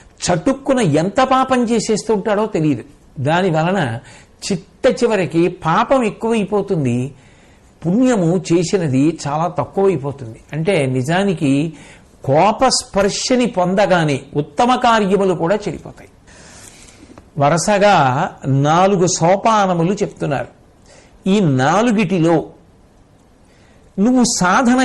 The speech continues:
చేసి ఏదో ఒకటి నేర్చుకో. అందులో అన్నిటికన్నా ఉత్తమమైనటువంటి సోపానం దగ్గర నుంచి, చాలా గొప్ప మార్గం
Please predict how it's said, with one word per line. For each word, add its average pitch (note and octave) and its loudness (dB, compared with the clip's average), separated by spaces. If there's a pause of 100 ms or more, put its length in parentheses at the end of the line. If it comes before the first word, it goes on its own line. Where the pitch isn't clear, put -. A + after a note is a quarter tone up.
చేసి F#3+ 2 (180)
ఏదో B3 4
ఒకటి E3+ -2
నేర్చుకో. C3+ -10 (760)
అందులో F3+ 4 (200)
అన్నిటికన్నా A#3 2 (100)
ఉత్తమమైనటువంటి G#3 0
సోపానం F3 2
దగ్గర C#3+ 0
నుంచి, C3 -4 (180)
చాలా G3 2 (120)
గొప్ప E3 0 (300)
మార్గం F3+ 2